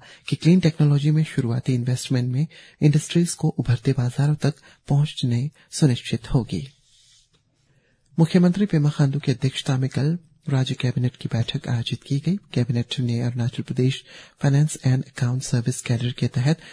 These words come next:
पन्द्रह पदों के सृजन को मंजूरी दी है। कैबिनेट ने पत्रकारों और मीडिया पेशेवरों के लिए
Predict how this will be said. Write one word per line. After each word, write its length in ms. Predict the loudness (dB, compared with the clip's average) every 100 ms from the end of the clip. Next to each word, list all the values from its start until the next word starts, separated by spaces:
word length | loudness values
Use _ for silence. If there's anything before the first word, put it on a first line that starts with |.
| -6 0
पन्द्रह 240 | 2 2
पदों 240 | 2 0
के 160 | 0 0
सृजन 340 | 0 0 0
को 140 | -4 -2
मंजूरी 420 | -2 -2 -2 -2
दी 80 | -2
है। 180 | -2 -4 _ _ -2
कैबिनेट 320 | -2 -2 -4 0
ने 100 | 0 0 -16 -4
पत्रकारों 520 | -2 0 4 4 6 4
और 80 | 4
मीडिया 280 | 2 0
पेशेवरों 480 | 0 -2 -2 -2 -2
के 160 | -2 -2
लिए 220 | 0 0